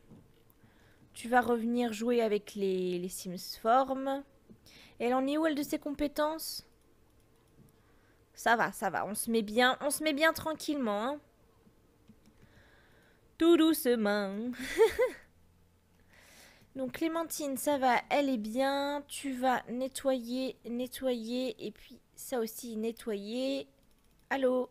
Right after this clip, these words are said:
merci. Les jumelles, vous faites quoi ? Ok, vous, vous, vous la touchez. Euh, les devoirs, ils sont finis, c'est parfait. Et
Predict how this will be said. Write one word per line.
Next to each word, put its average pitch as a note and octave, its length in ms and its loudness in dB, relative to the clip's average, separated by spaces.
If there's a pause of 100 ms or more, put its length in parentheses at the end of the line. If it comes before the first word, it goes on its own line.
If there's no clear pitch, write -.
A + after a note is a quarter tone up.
merci. B3+ 500 -10 (1300)
Les C#4+ 180 0
jumelles, C#4 520 4
vous G#3+ 140 -6
faites B3+ 280 0
quoi ? A#3 320 2 (840)
Ok, A#3 160 -16
vous, G#3 400 -12
vous, G3 340 -14
vous G3 80 -12
la F#3+ 140 -4
touchez. C#4 720 -4 (1300)
Euh, D#4 800 2 (480)
les D4+ 180 0
devoirs, B3+ 840 2 (1200)
ils D#4 160 -2
sont G3+ 220 -4
finis, D#4 580 -4
c'est - 360 0
parfait. - 800 -2 (200)
Et C4+ 220 -4